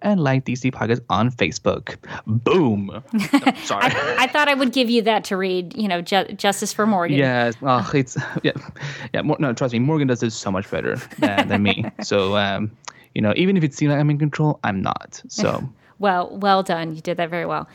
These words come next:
Speaker 2: Um, you can follow me, uh, on Twitter at Derby Kid. That's D E R B Y K I D. I'm also on Instagram at the Derby Kid, and you can watch videos I've shot and edited on my YouTube channel, youtube dot com slash duckmilkprod. That's D U C K M I L K P R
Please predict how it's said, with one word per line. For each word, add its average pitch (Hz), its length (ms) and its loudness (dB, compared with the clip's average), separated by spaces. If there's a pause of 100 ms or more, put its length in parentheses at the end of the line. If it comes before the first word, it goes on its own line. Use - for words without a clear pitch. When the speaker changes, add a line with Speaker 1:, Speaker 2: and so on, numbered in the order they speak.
(260)
Speaker 2:
Um, 214 200 0
you 233 120 -2
can 247 100 0
follow 233 220 2
me, 247 260 2
uh, 196 420 0
on 202 200 -2
Twitter 220 320 0
at 196 260 -2
Derby 190 220 -2
Kid. 226 180 -4
That's 196 160 -4
D 233 380 -4
E 202 40 4
R 190 220 6
B 196 160 -2
Y 175 220 2
K 175 180 -6
I 156 140 -2
D. 269 360 -4 (320)
I'm 175 60 -4
also 180 240 -2
on 165 220 -6
Instagram 196 520 -4
at - 200 -4
the 185 240 -2
Derby 214 340 -2
Kid, 262 360 0
and 180 300 0
you 175 80 -2
can 175 120 0
watch 170 180 -2
videos 165 280 0
I've 151 100 -4
shot 160 180 -2
and 165 80 -6
edited 196 420 2
on 170 120 0
my 160 80 -2
YouTube 226 320 -2
channel, 214 280 2
youtube 202 360 0
dot 175 180 0
com 254 300 2
slash 175 320 -2
duckmilkprod. - 680 -2
That's 165 160 -4
D 180 120 -8
U 160 100 -4
C - 160 -12
K 196 340 0
M 165 100 -4
I 156 140 -2
L 175 140 0
K 165 200 -2
P - 200 -6
R - 240 -2